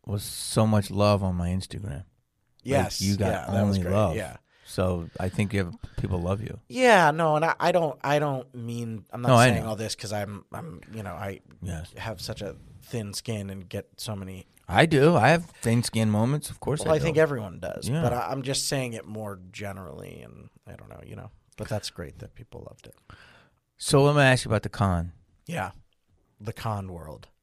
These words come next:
Speaker 2: <laughs>
Speaker 1: So we were in Pittsburgh. That's where we met.
Speaker 2: Yeah.
Speaker 1: At the Pittsburgh, uh, Steel City Con,
Speaker 2: Mm-hmm.
Speaker 1: which was good. Um, I had what I call a lot of drive-bys.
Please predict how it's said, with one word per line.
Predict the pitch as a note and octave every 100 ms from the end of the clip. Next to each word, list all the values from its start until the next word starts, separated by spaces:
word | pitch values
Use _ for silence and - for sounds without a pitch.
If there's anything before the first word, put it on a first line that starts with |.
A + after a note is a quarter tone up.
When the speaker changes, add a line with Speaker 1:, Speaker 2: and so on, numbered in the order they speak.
| _ -
Speaker 2:
<laughs> | - - - - D#3 - D#3 - D3+ E3 - _ _ _ _ _ - - - -
Speaker 1:
So | - A#2+
we | B2 C3+
were | C3+
in | B2+
Pittsburgh. | - B2+ - G#2+ G2+
That's | G2+
where | -
we | F#2+ F2+
met. | F2 E2+ -
Speaker 2:
Yeah. | G#2+ - - _ _ _ _ _ _ _ - -
Speaker 1:
At | G#2+
the | -
Pittsburgh, | - F2+ - - F2+ D#2 -
uh, | E2+ E2 D#2+ D#2+
Steel | - G#2+
City | - G2+
Con, | F#2+ E2 D#2+ F2+ G#2+
Speaker 2:
Mm-hmm. | G#2+ B2+ C#3 _ _ _ _ _ _ _ -
Speaker 1:
which | D3+
was | F#3 C#3
good. | - F#2 D3+ _ _ _ _ _ _ _ _ _ _ -
Um, | F2 E2+ E2
I | G2
had | G#2+ G2
what | F2+
I | E2+
call | E2 F2+ E2+
a | E2
lot | D#2+
of | D2+
drive-bys. | E2+ E2 D#2+ F2+ D#2+ E2 -